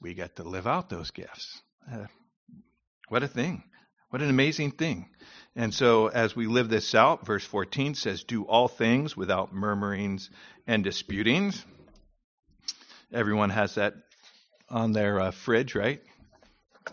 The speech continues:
No? "Do all things without murmurings and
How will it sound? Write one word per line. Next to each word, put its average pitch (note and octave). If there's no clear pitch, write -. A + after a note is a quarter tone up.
No? B2
"Do A#2+
all A#2
things A#2+
without A2+
murmurings A2+
and G#2+